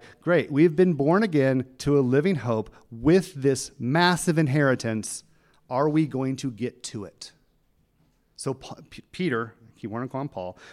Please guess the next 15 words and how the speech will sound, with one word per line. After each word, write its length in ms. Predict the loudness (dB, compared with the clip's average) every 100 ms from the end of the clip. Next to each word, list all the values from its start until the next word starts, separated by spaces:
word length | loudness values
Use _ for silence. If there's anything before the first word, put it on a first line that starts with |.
| -14
Peter 460 | -2 0 2 2 -2 -16
turns 360 | -4 0 0 0
to 120 | -2
address 380 | -2 -4 -6 -6
that. 460 | -8 -8 -12 -20 -20 _ _ _ _ _ _ _ _ _ _ _
He 120 | -10
turns 360 | -4 0 0 -4
to 140 | -6
the 120 | -6 -6
fact 280 | -6 -8 -10
that 100 | -10
we 140 | -10
are 320 | -10 -8 -8 -8
being 380 | -12 -14 -14
saved. 500 | -14 -14 -16 -20 -20